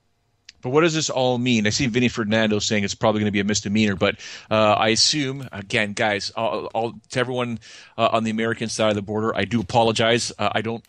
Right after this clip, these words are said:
live under your laws, so I don't know the terminology. I know the terminology up here in Canada. Uh, correct me if I'm wrong, and here comes the, uh, Canadian hat ignorance,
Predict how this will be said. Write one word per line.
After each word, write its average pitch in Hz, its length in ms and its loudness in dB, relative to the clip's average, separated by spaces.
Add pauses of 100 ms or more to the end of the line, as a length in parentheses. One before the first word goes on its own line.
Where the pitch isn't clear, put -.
(120)
live 117 340 -2
under 120 200 0
your 117 240 -2
laws, 110 360 2
so - 160 -2
I 101 80 2
don't 113 240 -2
know 113 100 -2
the 107 100 -4
terminology. 110 640 2
I 107 140 2
know 117 140 2
the 120 80 -2
terminology 113 680 -2
up 104 120 -2
here 117 300 4 (260)
in 107 140 0
Canada. 113 520 2 (280)
Uh, 113 500 4
correct 139 420 -2
me 151 80 -8
if 147 100 -8
I'm 151 180 -4
wrong, 120 300 0
and 110 120 -4
here 117 180 0
comes 117 320 -2
the, 110 260 4
uh, 107 120 6
Canadian 113 420 0
hat 104 320 0
ignorance, 113 540 -4